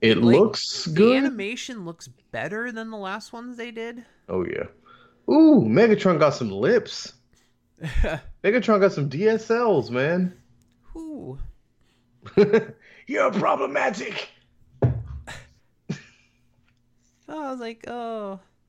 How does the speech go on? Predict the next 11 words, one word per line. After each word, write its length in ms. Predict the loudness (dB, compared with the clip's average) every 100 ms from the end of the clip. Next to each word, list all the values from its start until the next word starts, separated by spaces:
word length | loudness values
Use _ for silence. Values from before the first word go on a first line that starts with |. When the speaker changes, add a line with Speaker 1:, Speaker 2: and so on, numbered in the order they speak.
| _ _ _ _
Speaker 2:
oh, 220 | -14 -12 -12
is 120 | -12
he 100 | -12
gonna 180 | -10 -8
reference 400 | -10 -10 -12 -12
this 160 | -16
before 340 | -16 -16 -14 -14
this 160 | -14
is 100 | -14
over?" 300 | -14 -12 -14 -14 -20 _ _ _ _ -20
Speaker 1:
<laughs> 180 | -8